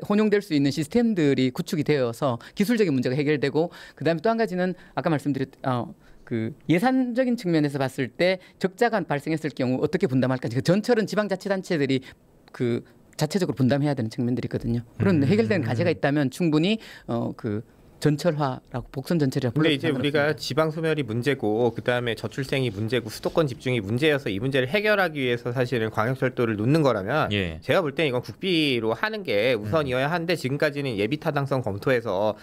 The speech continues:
Speaker 3: 항상 가로막힌 지점이 있고 이제 그런 상태에서 지금 추진하기 위해서 우리가 이제 비용을, 예산을 어떻게 분담할 건 이런 얘기인데요. 저는 근원적으로는,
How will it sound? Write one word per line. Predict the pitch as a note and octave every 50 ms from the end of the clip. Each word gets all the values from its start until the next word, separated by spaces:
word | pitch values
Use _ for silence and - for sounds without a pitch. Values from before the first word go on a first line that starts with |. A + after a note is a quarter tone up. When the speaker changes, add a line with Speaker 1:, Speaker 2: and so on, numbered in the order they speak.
| - - - -
Speaker 3:
항상 | - E3 D3 D3+
가로막힌 | - - G#2+ A#2 C3+ C#3 C3 - - C3
지점이 | - - G#2+ C#3+ C#3+ C#3 A#2+
있고 | F#2+ - - D#3 F3+ F#3+ F3+ D#3 - - - - - - - -
이제 | - -
그런 | B2+ - F3+ E3+ A3+ B3 A#3
상태에서 | A#3+ A3 A3 - G3 F3 D#3+ D#3+ D3
지금 | B2 A2+ - -
추진하기 | - - G#3+ G#3+ A3 G3 F#3+ F3+ F3 E3+ D3+ A#2
위해서 | G#2+ G#2+ G#2+ G#2+ A#2+ C#3 C3+
우리가 | A#2+ G#2 G#2+ G#2+ G#2+ A2
이제 | G2+ F#2 - F#2 F2+ E2 E2 D#2+ D2 F#2 E2+ F#2
비용을, | F2+ - C3+ C#3 D3 C3+ A#2+ G2 G#2+ A2
예산을 | F#2+ - C#3+ C3+ C3 G#2
어떻게 | F#2+ - A#2+
분담할 | - - A2 A#2+ C3 C3 C3
건 | D3+ C#3
이런 | A2 G#2 B2+ C#3+ C#3+
얘기인데요. | G#2 G2+ A#2+ B2 A2 A2+ A#2 C3
저는 | B2+ A#2 A2 A#2 A#2 - - - - - - -
근원적으로는, | - C#3+ D3+ F3+ F#3 F3 F3 D3 C#3 C3 B2 G#2+ G#2 A2 B2 C#3+ C#3 A2 F#2